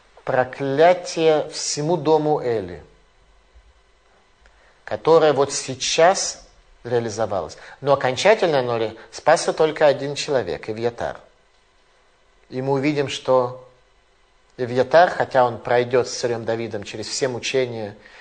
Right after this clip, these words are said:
через, э, всё подполье, через все невзгоды. Как только нужно будет строить храм, он потеряет первосвященничество,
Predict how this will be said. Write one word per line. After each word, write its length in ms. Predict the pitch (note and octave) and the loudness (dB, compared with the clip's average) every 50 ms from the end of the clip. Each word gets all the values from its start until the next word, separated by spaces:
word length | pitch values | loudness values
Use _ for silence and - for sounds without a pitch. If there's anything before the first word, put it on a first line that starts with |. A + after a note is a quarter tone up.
| - _ _ | -20 _ _
через, 500 | - - - B2+ A#2 A#2 A2 - - - | -14 -8 -6 -6 -6 -6 -8 -8 -6 -2
э, 600 | B2+ B2 A#2+ A#2+ A#2 A#2 A2+ A#2 A#2 A2+ A#2 A2+ - - - - _ | 0 0 2 2 2 0 0 0 0 -2 -4 -6 -14 -20 -20 -20 _
всё 260 | - - - - D3+ | -10 -4 0 0 0
подполье, 760 | D3 C#3+ C#3 C3+ - - - - C#3+ C3+ B2 A#2 A#2 A2 G#2+ | 2 2 0 0 0 -4 0 4 4 4 4 4 0 -2 -2
через 440 | G#2+ - - B2+ A#2+ B2 A2+ - - | -2 -4 -6 -4 -4 -4 -6 -6 -8
все 440 | - - - - C#3 C#3 C#3 C#3 C3+ | -10 -8 -8 -2 0 0 2 2 0
невзгоды. 920 | C3 C3 B2 A2+ A#2 G#2+ A#2 A#2+ B2+ D3 D#3+ D#3+ D3 C#3 C#3+ C#3 C3+ C#3 - - - _ _ _ _ _ _ _ _ _ _ _ _ _ _ _ _ _ | -2 -4 -6 -6 -8 -10 -10 -2 4 6 6 6 6 4 0 0 0 -6 -12 -18 -20 _ _ _ _ _ _ _ _ _ _ _ _ _ _ _ _ _
Как 280 | - C#3+ C#3+ - - | 0 0 0 -2 2
только 360 | - E3+ E3+ D#3+ - - C#3 | 4 4 4 4 2 -4 -4
нужно 320 | C3 C3 C3 B2 A2+ B2+ B2 | -2 0 -2 -2 -2 -4 -4
будет 220 | A2 B2 A#2+ A2+ | -2 -2 -4 -4
строить 380 | - - - - A2 G2+ G2+ - | -6 -8 -2 0 0 0 0 -4
храм, 500 | - - A#2+ C#3 D3+ F3 G#3 A3 - - - _ _ _ _ _ _ _ _ _ _ _ _ _ _ _ _ _ _ _ _ _ _ _ _ _ _ _ _ _ | -6 2 6 6 6 6 4 -2 -10 -16 -20 _ _ _ _ _ _ _ _ _ _ _ _ _ _ _ _ _ _ _ _ _ _ _ _ _ _ _ _ _
он 200 | C#3 C#3+ D#3 D3+ | 0 0 0 0
потеряет 640 | D3+ C#3+ - - C3 A2+ A2 A2+ A#2 A#2 A#2+ A#2+ - - - _ _ _ _ _ _ _ _ _ _ _ _ _ _ _ | -4 -6 -6 -4 -6 -4 -2 -2 -2 -2 -2 -4 -8 -20 -20 _ _ _ _ _ _ _ _ _ _ _ _ _ _ _
первосвященничество, 960 | - A#2+ G#2+ G#2 - - A2 - - F#2+ E2+ D2+ D2 - - - - - - | -4 -2 -2 -2 -4 -6 -10 -10 -10 -10 -12 -14 -16 -16 -18 -18 -20 -20 -20